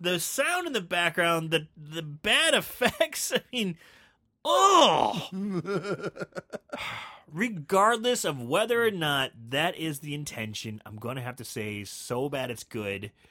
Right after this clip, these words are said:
Speaker 1: And just on it, but it's just the last thirty, I mean, I'd say don't even watch the first half of the movie. Just start at thirty minutes in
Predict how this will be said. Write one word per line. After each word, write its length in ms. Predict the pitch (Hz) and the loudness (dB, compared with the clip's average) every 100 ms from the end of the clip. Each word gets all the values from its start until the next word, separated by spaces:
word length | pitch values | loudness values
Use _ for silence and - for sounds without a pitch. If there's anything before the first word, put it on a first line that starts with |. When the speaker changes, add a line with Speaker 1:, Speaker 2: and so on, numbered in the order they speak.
| _ _ - | _ _ -6
Speaker 1:
And 260 | 123 110 | -4 -6
just 420 | 104 139 160 - _ | -2 0 0 -4 _
on 180 | 117 120 | -4 -4
it, 60 | 135 | -2
but 200 | 127 120 | -4 -4
it's 240 | 120 117 - | -6 -10 -6
just 280 | 139 135 - | -4 -4 -8
the 100 | 104 | -8
last 600 | 107 120 123 120 - - _ _ _ _ _ _ _ _ _ - | -4 0 0 -2 -8 -18 _ _ _ _ _ _ _ _ _ -4
thirty, 500 | 151 131 131 123 123 | 0 0 -2 -6 -8
I 40 | 139 | -10
mean, 260 | 135 123 - | -8 -8 -6
I'd 180 | 156 147 | -6 -2
say 340 | 147 127 - _ - | 0 0 -2 _ -4
don't 240 | 170 214 | -2 -2
even 300 | 233 190 131 | -4 -6 -6
watch 280 | 113 104 104 | -6 -6 -8
the 100 | 95 | -12
first 520 | - - 117 107 - - | -12 -4 -2 -2 -8 -18
half 360 | 170 107 95 - | -12 -8 -8 -10
of 60 | |
the 60 | 95 | -14
movie. 440 | 92 92 90 85 _ _ _ | -14 -14 -16 -18 _ _ _
Just 240 | - 160 - | -6 -4 -4
start 400 | - 135 131 - | -2 0 0 -2
at 140 | 113 - | -12 -2
thirty 260 | 143 160 | -2 -2
minutes 320 | 160 165 156 | -2 -4 -4
in 360 | 127 113 107 | -6 -4 -6